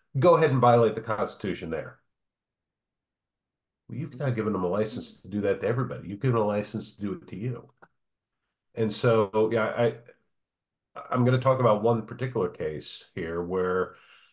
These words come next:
I represented a guy who I really did not like. Uh, he was charged with, uh, with drug dealing, um, and I got him a good deal. And I, I told him, "You, you know, you ha-, you really should take this deal."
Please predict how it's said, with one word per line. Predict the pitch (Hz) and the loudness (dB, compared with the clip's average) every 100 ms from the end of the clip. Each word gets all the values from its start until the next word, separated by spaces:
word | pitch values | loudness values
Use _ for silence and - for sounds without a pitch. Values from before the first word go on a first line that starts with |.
| _ _ - | _ _ -4
I | 107 | 2
represented | 113 113 107 110 101 | 4 4 2 0 2
a | |
guy | 95 95 90 | 2 2 2
who | 95 | 0
I | 95 | 0
really | 92 98 98 | -2 -4 -4
did | 80 85 | -6 -6
not | - 73 _ _ | -6 -8 _ _
like. | - _ _ _ _ _ _ _ _ _ _ _ - - | -20 _ _ _ _ _ _ _ _ _ _ _ -10 -4
Uh, | 98 87 | -4 -4
he | 104 | -6
was | 90 | -6
charged | - 110 107 - | 0 2 2 2
with, | 104 92 107 | -4 -2 0
uh, | 92 92 | 0 -2
with | 87 | -4
drug | 98 98 95 | 0 0 0
dealing, | 98 95 98 90 _ _ _ _ _ _ _ - | -2 0 -2 -6 _ _ _ _ _ _ _ -10
um, | 87 87 85 82 - _ _ _ _ | -4 -2 -2 -6 -10 _ _ _ _
and | 107 98 | -4 -2
I | 92 | 0
got | 107 | 2
him | 117 | 2
a | 120 | 2
good | 135 | 2
deal. | 123 117 127 - _ _ _ _ _ _ _ _ _ _ _ 92 | 4 4 2 -2 _ _ _ _ _ _ _ _ _ _ _ -10
And | 87 | -6
I, | 87 87 87 _ - | -4 -4 -8 _ -6
I | 82 | -6
told | - 101 101 | -2 -2 -2
him, | 95 | -4
"You, | 90 | -8
you | 85 82 | -8 -8
know, | |
you | 80 | -8
ha-, | 87 87 | -10 -10
you | 90 82 | -10 -4
really | 107 113 117 | 0 0 0
should | 120 104 - | -2 -2 -2
take | 117 120 | -2 -2
this | 107 | -4
deal." | 104 117 127 131 - | -2 2 2 0 -6